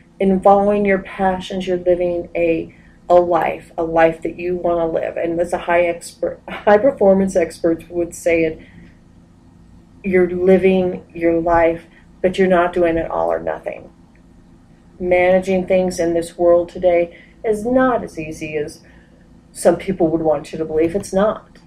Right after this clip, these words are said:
I do like my T V, so I manage it.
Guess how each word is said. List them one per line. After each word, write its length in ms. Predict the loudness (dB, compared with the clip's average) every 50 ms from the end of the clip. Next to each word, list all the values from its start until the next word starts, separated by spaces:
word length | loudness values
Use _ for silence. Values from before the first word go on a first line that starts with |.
| -20 _ -20 -20 -20 -20 -20 -20 -12 -6
I 160 | -2 0 0 0
do 220 | 0 -2 0 2
like 260 | 4 4 4 2 0
my 140 | -4 -6 -6
T 220 | -6 -6 -6 -6 -6
V, 260 | -6 -10 -12 -16 -20 -20 -20
so 280 | -20 -4 0 4 4 6
I 80 | 6
manage 460 | 4 4 2 2 2 0 -2 -2 -6
it. 180 | -10 -14 -14